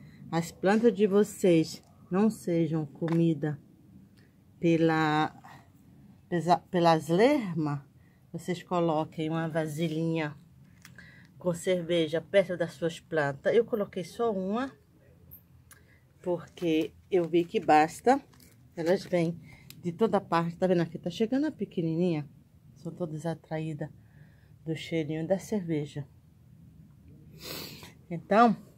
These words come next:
vocês coloquem perto das plantas de vocês. E elas vão chegar, vão beber à vontade e depois vão embora. Mas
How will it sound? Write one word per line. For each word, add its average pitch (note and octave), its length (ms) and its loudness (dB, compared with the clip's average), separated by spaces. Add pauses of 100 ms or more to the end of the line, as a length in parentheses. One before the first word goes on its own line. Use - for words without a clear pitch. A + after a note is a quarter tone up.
(160)
vocês F3 300 -2
coloquem F3+ 760 6 (880)
perto E3 240 2
das D#3+ 220 -2
plantas E3 380 2
de E3 140 -4
vocês. G3+ 800 2 (920)
E D4 80 -2
elas F#3 280 2
vão G#3 180 2
chegar, A#3 440 -2
vão B3 200 -2
beber B3 680 -2 (240)
à F#3 100 -6
vontade G#3+ 640 -2
e - 20 -10
depois G3+ 340 -6
vão G#3 100 -6
embora. G#3+ 360 -4
Mas E3 360 -6